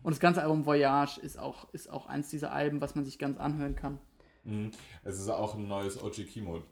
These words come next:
Speaker 2: äh, Tape rausgekommen.
Speaker 1: Ja, hat es dir gefallen?
Speaker 2: Ja, schon. Also ich find eigentlich alles, was er macht, gerade gut, weil ich einfach voll im Fangirl-Mode bin. Und
Speaker 1: Ja.
Speaker 2: ja, ich,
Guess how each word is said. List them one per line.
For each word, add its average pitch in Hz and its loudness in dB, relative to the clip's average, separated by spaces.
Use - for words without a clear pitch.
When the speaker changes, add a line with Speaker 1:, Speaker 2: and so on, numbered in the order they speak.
Speaker 2:
äh, 85 -10
Tape 87 -8
rausgekommen. 85 -10
Speaker 1:
Ja, 139 -2
hat 151 -6
es - -12
dir 143 -6
gefallen? 151 -6
Speaker 2:
Ja, 101 -6
schon. 82 -10
Also 90 -4
ich 87 -6
find - -6
eigentlich 101 -4
alles, - -4
was 85 -6
er 85 -6
macht, 82 -6
gerade 85 -6
gut, 90 -10
weil 85 -6
ich - -10
einfach 82 -10
voll 90 -8
im 87 -10
Fangirl-Mode 87 -4
bin. - 0
Und - -2
Speaker 1:
Ja. 135 2
Speaker 2:
ja, - -10
ich, - -12